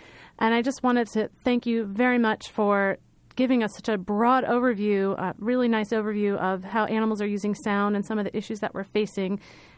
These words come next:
And I really appreciate hearing the recommendation about the shipping industry and that there is work being done in that area. I think that's something to keep an eye on for, uh, the future. And it's, it's interesting. I hadn't thought a lot about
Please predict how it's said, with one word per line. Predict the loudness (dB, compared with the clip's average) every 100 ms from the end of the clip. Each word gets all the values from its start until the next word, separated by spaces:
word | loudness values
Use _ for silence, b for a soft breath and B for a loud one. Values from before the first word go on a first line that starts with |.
| -2
And | 0 2
I |
really | 2 2
appreciate | 0 -2 -2 -2
hearing | 0 0
the | 0
recommendation | -2 -2 0 0 0 -2
about | -2 -4
the | -6
shipping | -8 -4 0
industry | 0 -2 -4 -2 -2 -2
and | -2 -2
that | -2
there | -4 -4
is | -2 -2 -2
work | -4 -4
being | -2 0
done | 0 0
in | -2
that | -2 -2
area. | -2 0 0 -2
I | -4
think | -6 -4
that's | -4 -4 -14 B B B -6
something | -4 0 -2
to | -4
keep | -4 -2
an | -2
eye | 0 0 0
on | 0 -2
for, | -4 -4 -2 0 0 -4 b b b b b -2
uh, | 0
the | -2
future. | -2 -2 0 0 0
And | 0 -4
it's, | -6 -8 -6
it's | 0
interesting. | 0 2 0 0
I |
hadn't | 0 0
thought | 2 2 2
a |
lot | 2 0
about | 2 2 0 -2